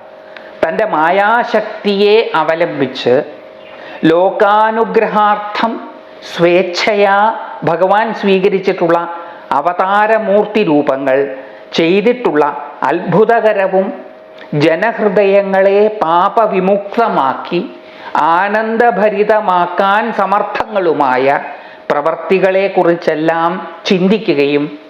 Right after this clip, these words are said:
ധ്യാനിക്കുകയും വേണം. ഇനി ഉണ്ടാവാനിരിക്കുന്ന അവതാരങ്ങളെക്കുറിച്ചും ധ്യാനിക്കേണ്ടതാകുന്നു."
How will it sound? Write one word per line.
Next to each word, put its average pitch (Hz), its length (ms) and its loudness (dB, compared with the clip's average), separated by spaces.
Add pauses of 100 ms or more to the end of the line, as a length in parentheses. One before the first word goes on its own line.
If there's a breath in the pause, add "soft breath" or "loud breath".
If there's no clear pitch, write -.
ധ്യാനിക്കുകയും 143 1080 -2 (100)
വേണം. 143 320 0 (840 loud breath)
ഇനി 196 640 -2
ഉണ്ടാവാനിരിക്കുന്ന 208 1400 2 (120)
അവതാരങ്ങളെക്കുറിച്ചും 175 1300 0 (240)
ധ്യാനിക്കേണ്ടതാകുന്നു." 127 1000 -4